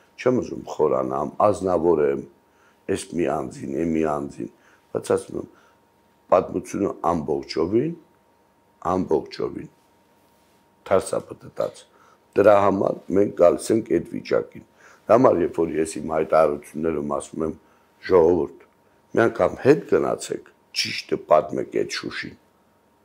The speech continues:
այդ որ այդքան խոսում եք, մի անգամ ասեք, ո՞նց եք գրավել դուք, ազատագրել այդ տարածքը։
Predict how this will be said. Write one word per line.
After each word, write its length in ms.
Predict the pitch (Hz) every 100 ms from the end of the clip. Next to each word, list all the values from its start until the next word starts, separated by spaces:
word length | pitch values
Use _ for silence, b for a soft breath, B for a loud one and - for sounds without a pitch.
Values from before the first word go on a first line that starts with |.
| _ -
այդ 180 | 78
որ 140 | 82 80
այդքան 320 | - - 78
խոսում 480 | - - - - -
եք, 140 | - b b b _
մի 80 | 156
անգամ 300 | 151 98 92
ասեք, 320 | 85 - -
ո՞նց 320 | 117 175 175
եք 200 | 147 170 143
գրավել 460 | 98 85 76 - -
դուք, 280 | - - _ -
ազատագրել 800 | 85 82 - 80 80 78 67 57
այդ 140 | -
տարածքը։ 520 | - 50 50 - -